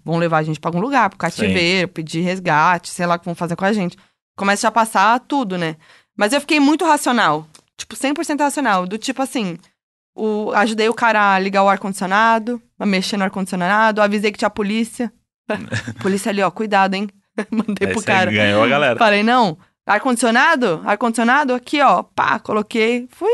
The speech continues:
Speaker 1: fui trocando a
Speaker 2: Balinha? Quer
Speaker 1: fui tro-,
Speaker 2: balinha?
Speaker 1: fui trocando essa com o cara, o cara viu que tava suave, entendeu? Mas deu tudo certo, eles só pediram dinheiro, cartão.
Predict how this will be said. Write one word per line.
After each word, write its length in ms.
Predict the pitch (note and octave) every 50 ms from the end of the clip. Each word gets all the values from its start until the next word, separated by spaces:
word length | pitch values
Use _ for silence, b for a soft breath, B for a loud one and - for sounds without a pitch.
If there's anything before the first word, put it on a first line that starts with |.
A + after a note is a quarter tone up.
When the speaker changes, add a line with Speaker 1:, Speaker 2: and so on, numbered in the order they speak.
| C5+ B4+
Speaker 1:
fui 160 | - G4+ G#4
trocando 400 | - A#4 A#4+ A4+ - A4+ A4+ A4+
a 60 | A4+
Speaker 2:
Balinha? 540 | - A#2 A#2+ B2 C#3+ E3 F3+ F3+ D#3+ D3 B2 A#2+
Quer 160 | - - A#2+ A#2+
Speaker 1:
fui 0 |
tro-, 120 | B2 B2
Speaker 2:
balinha? 440 | C3 - E3 E3+ E3 D#3 C#3 F#3+ - -
Speaker 1:
fui 140 | C#4+ D#4+
trocando 440 | D4 G4 E4+ F#4 F4+ F4 E4 E4 E4+
essa 180 | D#4+ E4 E4 -
com 80 | - E4+
o 40 | -
cara, 520 | - E4 D4+ D4 D4+ - - D#4 D#4 C#4+
o 40 | C#4+
cara 260 | - D4+ C#4 C4+ C#4 C4+ -
viu 240 | G#3+ G3 A3 B3+ B3+
que 80 | -
tava 200 | - C4+ A#3 B3+
suave, 640 | B3 - - C4 B3 B3 C4 C4 C4+ C4 C4 A#3+ A3+
entendeu? 480 | A3+ A3 A#3 A#3 A3 A3 A#3 A#3+ C4 B3 b b b b b _ -
Mas 120 | G3+ G3
deu 100 | G3 G#3
tudo 180 | - A#3+ G#3+ -
certo, 400 | - - G3+ G#3 A3+ A3+ A3+ -
eles 120 | F#3 G#3 -
só 80 | G#3+
pediram 380 | G3+ - G#3+ F#3+ G#3 G#3+ G#3+ G3+
dinheiro, 420 | G3+ F#3+ G3 F#3 F#3+ G#3 G3+ F#3+
cartão. 720 | F#3+ - E3+ F3 - - F3 F3+ G3 G3+ G3+ G3+ G3 G3